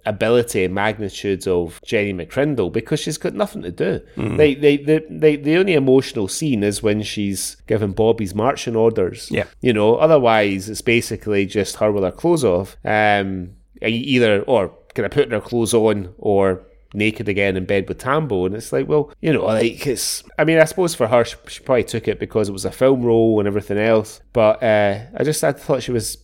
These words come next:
Speaker 1: she kinda wasted a wee bit,
Speaker 2: Yeah.
Speaker 1: you know?
Speaker 2: Completely agree with you on that. Completely
Speaker 1: Yeah.
Speaker 2: agree with you. She would have probably been better suited to a, a role in the third part,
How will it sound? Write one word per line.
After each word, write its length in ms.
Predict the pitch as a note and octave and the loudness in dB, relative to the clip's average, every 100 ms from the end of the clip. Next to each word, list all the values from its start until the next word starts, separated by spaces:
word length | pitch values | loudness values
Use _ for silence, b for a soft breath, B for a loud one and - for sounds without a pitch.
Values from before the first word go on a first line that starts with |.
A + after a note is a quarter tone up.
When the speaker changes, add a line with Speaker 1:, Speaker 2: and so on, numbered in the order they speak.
| - | -16
Speaker 1:
she 100 | - | -12
kinda 180 | - B2+ | -4 -2
wasted 420 | G#2 B2+ - C3 | 0 -2 -2 -4
a 60 | A2+ | -2
wee 140 | A2 | -2
bit, 260 | G#2 F2 - | -2 -4 -6
Speaker 2:
Yeah. 100 | - | -10
Speaker 1:
you 80 | F#2 | -6
know? 180 | G2+ C3 _ - | -6 -8 _ -6
Speaker 2:
Completely 420 | A2+ - - F#2 | -6 -4 -6 -6
agree 220 | - G2 | -6 -10
with 140 | F#2 | -10
you 60 | - | -10
on 120 | - | -8
that. 200 | F#2 - _ - | -8 -8 _ -6
Completely 420 | G#2+ G#2+ G#2+ G#2 | -2 0 0 0
Speaker 1:
Yeah. 60 | |
Speaker 2:
agree 160 | G#2 G2+ | -2 -6
with 100 | G#2 | -8
you. 120 | G2 - - | -8 -10 -12
She 160 | - E3 | -8 -4
would 80 | C3 | -4
have 80 | |
probably 240 | - B2 C3+ | -6 -4 -2
been 160 | A2+ | -2
better 260 | G#2 A2+ - | -4 -6 -6
suited 540 | - A#2+ - F#2+ - - _ _ | -6 -6 -6 -10 -12 -20 _ _
to 520 | - G#2+ G2 F#2+ F2+ F#2 _ - | -8 -6 -6 -6 -10 -12 _ -8
a, 260 | F#2+ E2 - - | -6 -6 -8 -10
a 80 | G2 | -8
role 460 | G2+ G2 F#2 F#2 - | -6 -6 -8 -10 -10
in 140 | G2+ | -8
the 100 | F#2 | -6
third 280 | - F3+ C3+ | -2 -2 -2
part, 260 | F2 F2 | -6 -8